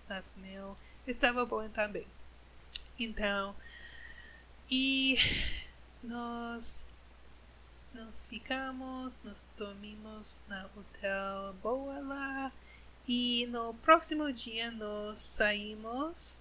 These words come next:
do hotel e, e retornei à nossa cidade. E nós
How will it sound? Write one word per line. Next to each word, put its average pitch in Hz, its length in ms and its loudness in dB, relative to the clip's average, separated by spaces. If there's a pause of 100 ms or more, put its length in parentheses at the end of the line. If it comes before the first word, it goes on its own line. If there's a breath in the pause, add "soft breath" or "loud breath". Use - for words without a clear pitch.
(100)
do 214 140 2
hotel 214 920 -2 (680)
e, 220 640 -2 (1300)
e 240 60 -6
retornei 240 840 -4
à 220 420 6
nossa 220 280 -10
cidade. 233 680 6 (1080)
E 226 540 -6 (1200)
nós 214 1080 0